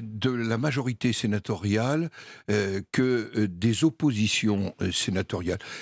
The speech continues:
Nous allons aborder des sujets, euh, extrêmement, euh, importants. Le sujet, euh, des carrières longues,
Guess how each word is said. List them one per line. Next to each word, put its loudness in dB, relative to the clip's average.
Nous 2
allons 2
aborder -2
des -4
sujets, 0
euh, -2
extrêmement, 0
euh, -10
importants. -2
Le 2
sujet, 0
euh, -6
des 0
carrières 0
longues, -2